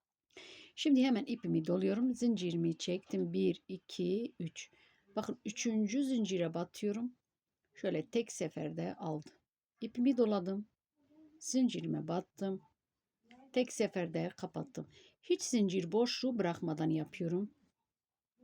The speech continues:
Hemen ipimi doluyorum. Zincir boşluğuna battım ve tek seferde kapatıyorum. Yarım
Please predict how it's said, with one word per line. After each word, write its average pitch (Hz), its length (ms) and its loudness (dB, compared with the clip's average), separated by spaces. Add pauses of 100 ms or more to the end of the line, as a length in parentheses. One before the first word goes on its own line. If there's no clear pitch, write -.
(720)
Hemen 233 320 2
ipimi 175 380 2
doluyorum. 180 600 2 (960)
Zincir 196 440 4
boşluğuna 170 580 0 (220)
battım 180 600 -2 (180)
ve 175 220 -2
tek 254 220 -2
seferde 170 440 -2
kapatıyorum. 202 800 -4 (520)
Yarım 233 380 4